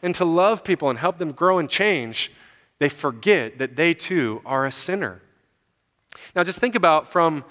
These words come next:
the devil's perspective. Isn't that a sly trick? You've got a struggling Christian, and a healthy Christian is gonna come and help that struggling Christian, and yet now he's gonna trip up that healthy Christian in the same pit and mire as the struggling Christian.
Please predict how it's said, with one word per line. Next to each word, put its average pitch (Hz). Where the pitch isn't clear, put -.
the 147
devil's 175
perspective. 143
Isn't 233
that 226
a 196
sly 185
trick? -
You've 160
got 190
a 165
struggling 202
Christian, 156
and 165
a 156
healthy 202
Christian 170
is 147
gonna 165
come 180
and 135
help 190
that 180
struggling 160
Christian, 120
and 170
yet 175
now 170
he's 185
gonna 160
trip -
up 180
that 156
healthy 196
Christian 120
in 175
the 151
same 156
pit 131
and 131
mire 113
as 107
the -
struggling 113
Christian. 90